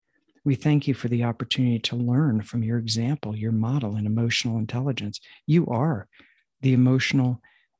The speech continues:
intelligent one. You modeled it perfectly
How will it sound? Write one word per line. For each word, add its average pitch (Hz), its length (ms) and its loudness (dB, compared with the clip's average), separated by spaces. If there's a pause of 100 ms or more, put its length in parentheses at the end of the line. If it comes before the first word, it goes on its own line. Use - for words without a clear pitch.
intelligent 131 580 0
one. 120 400 0 (800)
You 143 120 2
modeled 131 380 2
it - 160 -2
perfectly - 720 -8